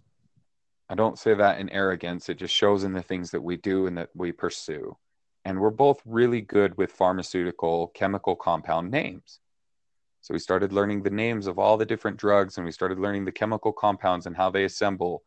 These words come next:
how they activate in your body. And it was fun. It was exciting, and, and it felt, it felt very grown up to be doing the research.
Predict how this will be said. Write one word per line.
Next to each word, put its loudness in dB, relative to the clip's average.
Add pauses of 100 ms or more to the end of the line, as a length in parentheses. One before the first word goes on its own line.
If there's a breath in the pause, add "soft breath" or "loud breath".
(140)
how 4
they 4
activate 2
in -6
your -2
body. 4 (460)
And 2
it 0
was -2
fun. 4 (160)
It -4
was -2
exciting, 4
and, -6 (100)
and -4
it -6
felt, 4 (800)
it -2
felt 4
very 4
grown 2
up 2
to -14
be -2
doing -4
the -4
research. -8